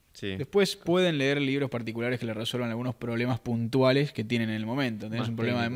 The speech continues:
Speaker 2: management, tenés un problema de técnico, tenés un problema de lo que sea, de fundraising, de, de, de, yo hablo en inglés la mitad del tiempo, pero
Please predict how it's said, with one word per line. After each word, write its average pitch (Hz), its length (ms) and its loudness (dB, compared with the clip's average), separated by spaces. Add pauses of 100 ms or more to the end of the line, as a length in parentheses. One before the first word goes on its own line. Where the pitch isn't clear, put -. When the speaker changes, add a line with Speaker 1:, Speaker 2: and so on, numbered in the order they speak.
Speaker 2:
management, 135 380 0
tenés 123 180 -2
un 117 100 -4
problema 120 280 -2
de 117 180 -6 (360)
técnico, 139 440 2
tenés 120 220 -4
un 120 140 -6
problema 120 260 -2
de 107 60 -4
lo 101 100 -4
que 90 80 -10
sea, 131 300 0
de 117 100 -2
fundraising, 127 600 -2
de, 117 140 -4
de, 113 240 -6
de, 113 100 -8
yo - 340 -20
hablo 123 140 0
en 113 60 -2
inglés 113 240 -2
la 113 100 0
mitad 110 240 -4
del 107 180 -4
tiempo, 104 260 -6
pero 104 280 -6